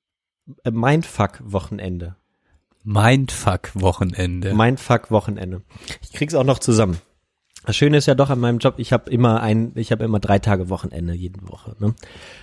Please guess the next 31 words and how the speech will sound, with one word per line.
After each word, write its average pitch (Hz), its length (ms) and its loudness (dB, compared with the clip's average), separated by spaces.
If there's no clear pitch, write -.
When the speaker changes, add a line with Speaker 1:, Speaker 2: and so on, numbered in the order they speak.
Speaker 1:
Ähm, 101 360 4
das 104 180 2
ist 110 140 0
wirklich 120 380 0
eigentlich 120 260 4
eine 117 120 0
sehr 104 180 2
schöne 156 300 4
Sache. 147 340 0
Äh, 110 260 6
und, 113 440 2
äh, 107 260 2
ich 117 220 2
und, 110 280 2
äh, 101 380 2
meine 98 220 0
Freundin 104 440 4
wissen 110 220 -4
das - 440 -8
auch 110 200 2
zu - 180 -2
nutzen 156 540 2
in 139 140 -2
den 139 120 -4
meisten 139 380 -6
Fällen, 139 320 2
auch 110 220 -2
außerhalb 147 480 2
des 147 180 -8
Hauses. 143 480 0
Ähm, 120 380 0